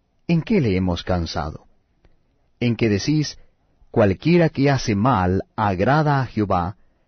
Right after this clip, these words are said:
y en los tales se complace. O si no, ¿dónde está el Dios de justicia? Libro del profeta Malaquías, Antiguo Testamento de la Biblia, capítulo tres.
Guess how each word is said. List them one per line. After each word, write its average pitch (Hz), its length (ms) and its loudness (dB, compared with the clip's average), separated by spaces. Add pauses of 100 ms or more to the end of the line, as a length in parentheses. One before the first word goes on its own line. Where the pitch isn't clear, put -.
(200)
y 107 140 0
en 120 100 2
los 104 220 -4
tales 90 540 -2
se 113 180 -6
complace. 92 720 -4 (720)
O 113 140 0
si 101 160 -4
no, 120 300 -2 (280)
¿dónde 170 400 0
está 92 300 -2
el 82 100 -2
Dios 87 240 -6
de 85 80 -10
justicia? 80 640 -12 (540)
Libro 147 320 2
del 120 140 2
profeta 107 680 -2 (200)
Malaquías, 95 960 -2 (540)
Antiguo 98 380 -2
Testamento 98 520 -2
de 98 100 0
la 95 80 0
Biblia, 95 460 -4 (880)
capítulo 127 560 0
tres. - 400 -10